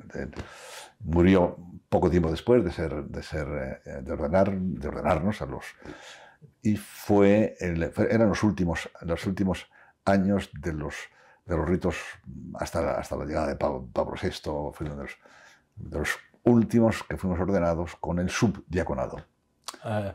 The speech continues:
Speaker 1: Eh, con la famosa tonsura, ¿eh? Cuando a uno le, eh, le hacía la coronilla, ¿eh?
Speaker 2: Mm.
Speaker 1: Eh, pues, pues, eh, ya a mí no, no, pero en fin, fue,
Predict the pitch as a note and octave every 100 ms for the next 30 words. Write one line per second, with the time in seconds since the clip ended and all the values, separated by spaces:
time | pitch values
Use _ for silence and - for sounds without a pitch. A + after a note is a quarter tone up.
0 | - F2+ D2+ D#2 D#2+ D#2+ - C#2 C2 -
1 | G2+ - - - F2 D2 C2 C2 E2 D2
2 | C#2+ - - - - - B1 - E2 D#2
3 | - C#2+ F#2 G#2+ C2 C#2 - F2 A2+ F#2
4 | - - - - D2+ F#2+ - _ - C#2
5 | D2+ C#2 C2 B1+ - - - - _ _
6 | - - C#2+ - - - D#2 D#2 C#2 C2+
7 | C#2 F2 - F#2 E2+ E2+ D2 D#2 D#2 E2
8 | E2 D#2 F#2 C#2+ - F2+ D#2+ C#2+